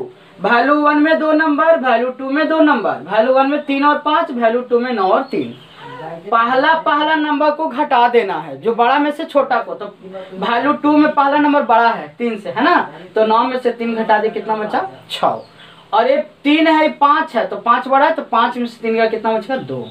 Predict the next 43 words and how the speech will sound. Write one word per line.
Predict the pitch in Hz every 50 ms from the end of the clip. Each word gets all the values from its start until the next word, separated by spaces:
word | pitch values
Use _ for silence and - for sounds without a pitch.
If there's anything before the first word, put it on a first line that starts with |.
| - - - - - - - - - - -
जो | 165 226 294 320
नंबर | 320 311 311 302 302 294 339 339 320
आया | 320 311 277 269 262 285 339 370 370 - _ _ _ -
उस | 269 - - 285
नंबर | 277 262 254 254 254 285 294 294
का | 285 294
आपको | 294 285 302 285
क्या | - - 277 269
कर | 269 277 277
देना | 262 269 269 269
है, | 262 262 285 339 - - -
power | 233 214 - - 175 185 185
कर | 180 170 160
देना | 160 190 185 170
घटाने | 156 170 175 - 143 139 135 139
के | 131 143 131
बाद। | 127 131 - - - - - -
तो | - 226
छः | 226 - - 240 262 269 285
के | 285 294 285 294
power | 294 277 269 277 294 294 240
दो | 226 285 285 262 - - - -
कितना | 226 233 - 254 277
होगा, | 302 302 285 226 -
छः | - - - 220 220 220
square | 220 - 277 277 277
छत्तीस | 277 - - 311 311 - - - 233 196 - - - - - - - - - - -
और | 202 202 196
दो | 180 226 233 247 247
square | 240 - 240 233 233
कितना | 240 233 226 233 233
हो | 226 220
गया, | 233 262 339 - - _ _ _ _ _
चार। | - - 196 156 110 98 95 - - - - - - - -
अब | 208 226 214 - 262
उसके | 262 247 - - 302
बाद | 277 269 277 277 254
last | 254 254 262 262 -
में | 247 247 240
आपको | 226 226 226 -
कर | - 220 202
देना | 202 202 202 190
है | 196 196